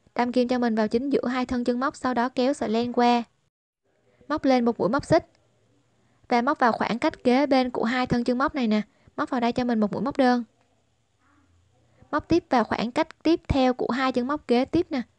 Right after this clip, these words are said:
Đây, khoảng cách này, móc tiếp một mũi móc đơn. Thì khi móc cũng giấu cho mình sợi len thừa vào trong mũi móc nha. Cứ móc tương tự cho mình vào khoảng cách giữa hai thân chân móc nha.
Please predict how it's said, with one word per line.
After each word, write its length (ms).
Đây, 180
khoảng 220
cách 160
này, 320
móc 240
tiếp 240
một 100
mũi 180
móc 180
đơn. 260
Thì 120
khi 160
móc 160
cũng 160
giấu 180
cho 100
mình 160
sợi 120
len 160
thừa 180
vào 140
trong 200
mũi 120
móc 220
nha. 140
Cứ 100
móc 200
tương 200
tự 220
cho 220
mình 280
vào 200
khoảng 260
cách 200
giữa 160
hai 220
thân 180
chân 160
móc 180
nha. 140